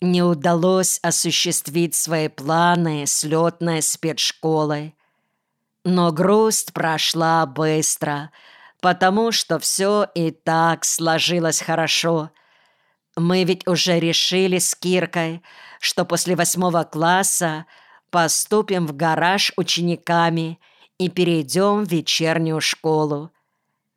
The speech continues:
И классная руководительница Вера Васильевна встретила нас хорошо, ведь на экзаменах мы удивили всех.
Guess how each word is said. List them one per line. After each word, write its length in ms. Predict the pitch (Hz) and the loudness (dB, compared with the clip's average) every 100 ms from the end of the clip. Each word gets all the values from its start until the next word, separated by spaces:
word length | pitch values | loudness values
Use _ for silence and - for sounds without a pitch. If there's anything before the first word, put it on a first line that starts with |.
| _ _ _ _ _ | _ _ _ _ _
И 200 | 156 160 | -4 -4
классная 840 | 143 - 151 160 165 165 - 175 165 | -4 -4 0 4 4 2 0 0 0
руководительница 1400 | 165 - 151 160 143 165 175 175 165 160 - - 170 156 | -2 -2 -2 -2 0 0 0 0 -2 -2 -2 0 0 0
Вера 480 | 139 147 170 170 165 | -2 0 2 2 2
Васильевна 1080 | 160 156 - 175 185 185 170 165 165 151 165 - - - - | 0 0 0 0 0 0 -2 -2 -2 -4 -10 -18 -20 -20 -10
встретила 760 | - - 190 202 220 202 170 | -6 -2 2 2 2 0 0
нас 340 | 165 160 165 - | 0 0 0 0
хорошо, 760 | 170 160 151 - 165 160 151 - _ _ _ _ _ - | 0 0 0 0 0 0 -2 -8 _ _ _ _ _ -4
ведь 280 | 170 170 143 | 0 0 0
на 260 | 170 165 | 0 0
экзаменах 920 | 147 147 170 175 190 190 185 170 156 165 | -2 -2 2 4 4 2 2 0 -2 -2
мы 400 | 170 180 180 175 | 0 2 0 -2
удивили 880 | 170 147 156 143 165 175 175 165 160 | -4 -2 -2 0 0 2 2 0 -2
всех. 600 | - - 165 165 165 | -2 -2 0 0 0